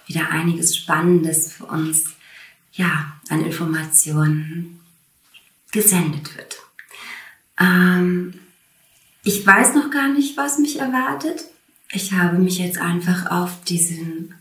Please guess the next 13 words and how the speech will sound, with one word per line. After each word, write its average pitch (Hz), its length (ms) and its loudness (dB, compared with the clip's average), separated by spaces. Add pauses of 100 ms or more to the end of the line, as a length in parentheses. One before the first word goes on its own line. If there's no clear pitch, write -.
(220)
Channeling-Kongress 175 880 2
ausgerichtet 233 1000 -2 (520)
und 190 460 4
gefragt, 170 800 -4
wer 170 340 2
sich - 180 -10
zu - 240 -12
Wort 190 320 -2
melden 226 420 0
möchte. 214 560 -6 (1120)
Natürlich 175 520 0
zur 170 160 -4
aktuellen 165 800 -8